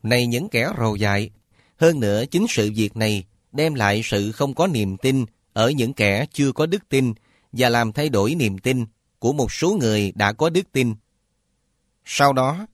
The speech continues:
khi đã khiển trách vị tỳ khưu ấy bằng nhiều phương thức, Đức Thế Tôn đã chê bai về sự khó khăn trong việc cấp dưỡng, sự khó khăn trong việc ăn uống, sự tầm cầu quá nhiều, sự không biết đủ,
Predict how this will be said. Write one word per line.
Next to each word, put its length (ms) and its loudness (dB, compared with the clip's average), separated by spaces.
khi 200 2
đã 160 2
khiển 280 -2
trách 280 -4
vị 240 2
tỳ 260 0
khưu 220 0
ấy 300 -2
bằng 220 0
nhiều 220 0
phương 280 -2
thức, 200 -2
Đức 180 -2
Thế 160 2
Tôn 340 2
đã 140 2
chê 260 0
bai 300 2
về 240 2
sự 240 -2
khó 260 -2
khăn 340 -2
trong 160 0
việc 300 -2
cấp 200 0
dưỡng, 320 0
sự 240 -2
khó 220 2
khăn 380 -4
trong 140 0
việc 280 -2
ăn 220 -2
uống, 320 -2
sự 220 0
tầm 260 0
cầu 380 0
quá 180 2
nhiều, 380 0
sự 300 0
không 240 0
biết 180 -4
đủ, 320 0